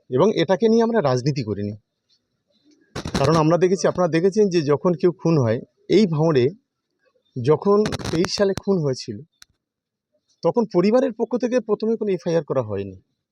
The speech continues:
কিন্তু এই নওশাদ সিদ্দিকীদের প্ল্যানে আমাদের সত্তর জনের নামে একটা কমপ্লেন করে দেওয়া হয়েছিল।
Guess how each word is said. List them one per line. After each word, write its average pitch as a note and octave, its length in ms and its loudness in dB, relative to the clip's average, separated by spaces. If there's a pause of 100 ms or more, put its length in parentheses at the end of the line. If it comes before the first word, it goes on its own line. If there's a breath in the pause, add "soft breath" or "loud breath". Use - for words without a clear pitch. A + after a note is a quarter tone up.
(800)
কিন্তু G#3 180 0
এই A#3 100 4
নওশাদ E3 380 0
সিদ্দিকীদের A#3 560 -2
প্ল্যানে C#3+ 360 0 (1300)
আমাদের A3 440 2
সত্তর G#3+ 400 -4
জনের C4+ 280 -4
নামে A#3 160 -2
একটা G#3 180 -4
কমপ্লেন D#3+ 320 -8
করে C3+ 180 -4
দেওয়া A2 180 -4
হয়েছিল। A2 280 -18